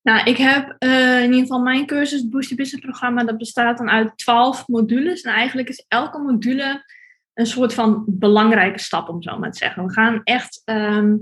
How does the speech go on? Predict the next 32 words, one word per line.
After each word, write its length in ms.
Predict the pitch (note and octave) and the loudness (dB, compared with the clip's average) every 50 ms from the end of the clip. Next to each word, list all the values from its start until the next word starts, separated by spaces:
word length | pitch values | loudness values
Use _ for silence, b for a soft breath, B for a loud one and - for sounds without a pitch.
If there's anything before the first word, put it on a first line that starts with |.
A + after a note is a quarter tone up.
| G#3+ - B B B B B B | -2 -10 B B B B B B
ja, 340 | - G3+ G3 F3 G3 G3+ - - | -18 -14 -12 -12 -12 -12 -4 0
het 220 | G#3 A3 A3 G#3+ | 2 2 2 2
begint 400 | B3 A#3+ - D4 D#4 F4 E4+ - | 0 -2 0 0 -2 -2 -4 -6
eigenlijk 440 | - - D4+ D#4 C#4 C#4 C#4 B3+ - | -6 -6 -6 -4 -4 -4 -6 -4 -4
allemaal 320 | A#3 C4 C4+ C4 B3 B3 | -4 -4 -2 -2 -2 -2
gewoon 240 | A#3+ - B3 A3+ A3 | -2 -2 -2 0 0
bij 160 | G#3+ G#3+ G#3+ | 0 2 0
je 120 | G#3+ G#3 G3+ | 0 0 -2
why. 280 | G3 F#3 F3+ - F#3+ | -4 -4 -4 -6 -6
Van 260 | - G#3+ G#3 G#3 G3+ | -6 -4 -2 0 0
waarom 720 | G3+ G#3+ G#3 A3+ B3 C4+ C#4 B3 A#3+ B3 B3+ C4 C#4 C#4+ D4 _ _ _ _ _ _ _ _ _ _ _ _ | 0 2 2 2 2 0 0 -2 -2 -2 -4 -4 -8 -12 -16 _ _ _ _ _ _ _ _ _ _ _ _
wil 340 | - A3 G3+ A#3 B3 C4 C4+ | -4 -4 0 0 0 2 2
je 260 | C4+ C4 B3 A#3+ A3+ | 0 0 0 0 0
ditgene 480 | A3 A#3 G#3+ - - A3+ A3+ A3 A3 | 0 -2 -4 -4 -2 0 2 2 2
doen? 260 | G#3+ G#3+ G#3+ G3+ G3+ G3 | 2 2 2 0 0 0
Waarom 360 | G#3 G#3+ A#3 B3+ B3 A#3+ A3 | 2 2 2 2 0 -2 -2
doe 120 | B3 B3+ | -2 -4
je 100 | B3 A#3+ | -4 -4
wat 160 | G#3 G3+ G3+ | -4 -6 -6
je 80 | - G3+ | -6 -4
doet? 320 | F#3 A#3+ A#3 G#3+ G3 G#3 | 0 2 2 2 2 0
En 340 | - - G3 G3 G#3+ G#3+ B B B B B B B B B | 0 -2 0 0 0 -2 B B B B B B B B B
ik 160 | - G#3+ G#3+ | -6 -4 -2
zie 160 | - C4 B3 | 0 0 0
heel 220 | B3 B3+ C#4+ D#4 C#4+ | 2 2 0 -2 -2
vaak 340 | - D#4 C#4+ D4 D4 - | 0 0 0 0 0 -4
terug 320 | - A#3 B3+ C4+ C#4+ C#4+ - | -8 -6 -4 -4 -4 -4 -4
dat 360 | B3 A3+ A3 A3+ A3 - - - | -2 0 0 0 -2 -4 -8 -10
mensen 480 | A#3+ B3 A#3+ A#3+ B3+ - B3 A3+ G#3+ | -6 -2 0 0 0 0 0 0 2
beginnen 300 | A3 A3+ A3+ - C#4 D#4+ | 2 0 0 -2 -4 -4
met 120 | D#4+ D4+ - | -6 -8 -6
ondernemen 840 | B3+ C4 B3+ B3 A#3+ A#3+ A#3+ A#3 A#3 A#3 A#3+ A#3 A#3 A#3+ B3 - | -4 -2 0 0 2 2 2 2 2 2 2 2 0 -2 -4 -8